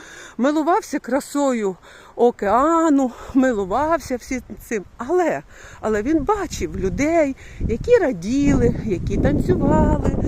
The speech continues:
які йшли до ресторану, їли, при цьому були завжди радісні. А він? А він тільки виходив, дивився,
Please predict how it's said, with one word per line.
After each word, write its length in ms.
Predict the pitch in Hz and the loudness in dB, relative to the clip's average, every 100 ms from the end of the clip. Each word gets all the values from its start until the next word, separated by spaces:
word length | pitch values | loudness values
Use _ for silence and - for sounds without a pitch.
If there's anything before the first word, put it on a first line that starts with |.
| - - - | 0 0 2
які 560 | - - - 330 349 - - - - | 2 2 2 4 4 4 2 2 2
йшли 260 | - - 320 | 0 0 0
до 140 | 392 | 2
ресторану, 960 | 381 381 - 403 262 277 302 277 269 277 277 - - | 2 2 2 2 2 0 0 0 0 0 0 0 -2
їли, 760 | 190 175 240 294 277 285 269 254 - - - - | -4 -4 0 0 0 -2 -2 -4 -8 -8 -8 -2
при 140 | - | -2
цьому 420 | 320 - 349 330 247 | 0 2 2 4 0
були 300 | 247 320 285 | 0 0 2
завжди 440 | 247 240 208 330 | 0 0 -2 0
радісні. 800 | 254 277 294 240 269 - 220 208 - - - | 0 0 0 -2 -4 -2 -2 -2 -4 -4 0
А 140 | 311 | 0
він? 600 | - 262 196 - - - - | 2 2 2 0 -2 -4 -2
А 80 | 247 | 0
він 200 | 427 480 | 2 0
тільки 320 | 330 262 233 | 0 -2 -2
виходив, 720 | - 175 - 320 381 285 147 | -2 -2 0 2 2 0 -2
дивився, 800 | - - 170 214 311 - - - | -2 -2 0 0 0 0 0 0